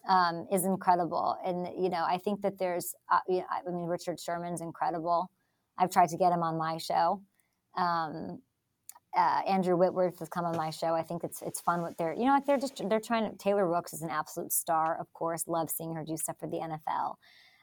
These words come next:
Um, Carissa, bona fide, like, absolute stud, does it on Sundays and now gets to do it in stadiums. It's great. It's a great product.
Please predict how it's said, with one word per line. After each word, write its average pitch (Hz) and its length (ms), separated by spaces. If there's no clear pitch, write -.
Um, 160 880
Carissa, 180 680
bona 175 300
fide, 170 640
like, 175 160
absolute 175 500
stud, 170 460
does 170 220
it 175 80
on 170 160
Sundays 170 680
and 170 120
now 165 120
gets 165 220
to 170 80
do 170 120
it 165 60
in 165 120
stadiums. 170 580
It's 196 140
great. 262 260
It's 170 120
a 180 40
great 202 200
product. - 420